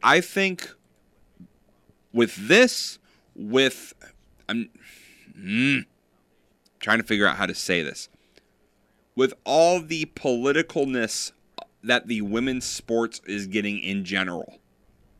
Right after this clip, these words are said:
whether it be the women's soccer team, the W N B A,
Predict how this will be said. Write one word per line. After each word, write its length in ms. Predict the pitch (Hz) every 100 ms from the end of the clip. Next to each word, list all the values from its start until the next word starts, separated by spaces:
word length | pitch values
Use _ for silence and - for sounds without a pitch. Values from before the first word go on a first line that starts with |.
| _ _ _ _ _ _ _ _ _ _ _ _ _ _ _ _ -
whether 300 | 95 110 107
it 60 |
be 60 | 107
the 120 | 104
women's 260 | 101 98 -
soccer 380 | - 139 156 147
team, 480 | - 131 131 127 - _ _
the 60 | 92
W 380 | 92 110 101 107
N 80 | 101
B 160 | 95
A, 120 | 104